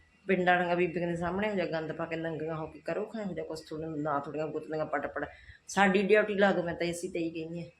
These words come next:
ਸਿੰਘਾਂ ਨੂੰ ਕਹਿੰਦੇ ਵੀ ਸਾਡੀ ਬੀਬੀਆਂ ਡਿਊਟੀ ਲਾਓ। ਦੇਖਿਓ ਅਸੀਂ ਇਹਨਾਂ ਦੀਆਂ ਕਰਦੀਆਂ, ਇਹਦੀਆਂ ਪਟਦੀਆਂ, ਇਹਨਾਂ ਦੀਆਂ ਗੁੱਤਨੀਆਂ ਸਵਾਰ ਕੇ ਚੰਗੀਆਂ, ਇਹਨਾਂ ਨੂੰ ਕੱਪੜੇ ਲਵਾਉਂਦੀਆਂ।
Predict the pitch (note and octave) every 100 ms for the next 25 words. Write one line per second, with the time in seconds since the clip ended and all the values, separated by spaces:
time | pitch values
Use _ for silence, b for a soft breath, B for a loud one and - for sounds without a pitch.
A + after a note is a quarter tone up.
0 | _ _ b b - G3 F3+ G3+ F#3 F3
1 | G3 G3 E3+ E3+ E3+ E3 E3+ D#3+ D3+ D#3
2 | D#3 D#3 E3 E3 F#3+ F3 F3+ E3+ F3+ F#3
3 | F#3 E3 D3+ D3 D3 E3+ F3 F3 D3 C#3
4 | C#3+ D3 F3 D#3+ C#3+ C3+ C#3+ C#3+ - D#3
5 | D#3+ - F3+ C#3+ C#3 C#3+ D#3 F3+ F3+ D3+
6 | - D3+ C#3+ D#3+ F#3+ C#3+